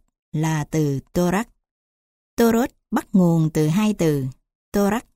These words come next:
Rota. Nó có nghĩa là bánh xe của luật, bánh xe quay của luật. Torah nghĩa là luật. Luật nhất định phải cứng nhắc và luật nhất định phải hạn hẹp. Luật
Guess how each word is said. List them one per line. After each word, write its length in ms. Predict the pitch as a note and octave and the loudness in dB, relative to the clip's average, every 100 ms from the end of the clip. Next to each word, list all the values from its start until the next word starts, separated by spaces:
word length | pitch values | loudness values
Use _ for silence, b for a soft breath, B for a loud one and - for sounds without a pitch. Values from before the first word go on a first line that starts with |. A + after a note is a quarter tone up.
| - | -6
Rota. 600 | E3+ F#3 - F#3 F3+ E3 - _ _ _ _ _ _ | -2 -2 0 0 0 -4 -10 _ _ _ _ _ _
Nó 280 | E3 F3+ A3 C#4+ | 0 2 0 -2
có 120 | C#4 | 2
nghĩa 400 | C4+ F#3 D3+ E3+ | 4 4 2 -2
là 400 | A#3 F3+ D#3+ D3 | -2 -2 -2 -4
bánh 280 | D3 D#3+ B3 | -2 0 0
xe 360 | - - A3 G#3 | 0 -2 -2 -2
của 240 | - D#3 | 0 2
luật, 200 | G3 C#3+ - _ _ - | 2 0 -4 _ _ -4
bánh 260 | D3+ G#3+ | 0 2
xe 240 | C4 A3 G3 - | 0 -4 -4 0
quay 360 | G#3 G3+ G3+ - | 0 2 0 -2
của 160 | C#3+ D#3 | -2 0
luật. 200 | D#3 B2 _ _ _ _ _ _ _ _ _ _ _ _ | 0 -2 _ _ _ _ _ _ _ _ _ _ _ _
Torah 320 | A#3+ A#3 C4+ - _ | 0 2 0 -6 _
nghĩa 240 | E3+ E3 | 0 0
là 240 | A#3+ F#3 D#3 | -2 -2 -2
luật. 240 | D3+ D3 _ _ _ _ _ | -2 -4 _ _ _ _ _
Luật 240 | - E3 E3+ _ | -2 0 0 _
nhất 340 | F3 A#3 - | 2 2 0
định 320 | F3+ D#3 D3 D#3+ | 0 2 2 0
phải 160 | - | -2
cứng 280 | D#3+ A3 D4 | 0 2 4
nhắc 160 | D4 D#4 _ _ _ | 2 -4 _ _ _
và 340 | - E3 E3+ D#3 | -6 -2 0 0
luật 260 | D#3 D3 - | 0 -2 -4
nhất 220 | E3 A#3+ - | -2 -2 -2
định 320 | E3 D3 C#3+ D3+ | 0 2 2 0
phải 180 | D#3 D3 | -2 0
hạn 240 | E3 C3+ | 0 0
hẹp. 240 | D#3 C3+ - _ _ _ _ _ _ - | 0 -2 -6 _ _ _ _ _ _ 0
Luật 180 | E3+ | 0